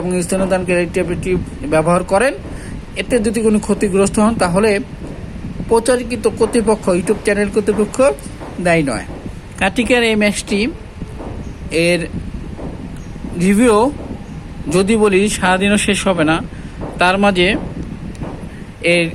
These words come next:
কিছু কথা না তুললেই নয়।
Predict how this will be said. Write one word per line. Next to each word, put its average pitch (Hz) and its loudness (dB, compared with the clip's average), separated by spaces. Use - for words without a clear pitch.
কিছু 196 0
কথা 208 4
না 190 4
তুললেই 220 4
নয়। 175 4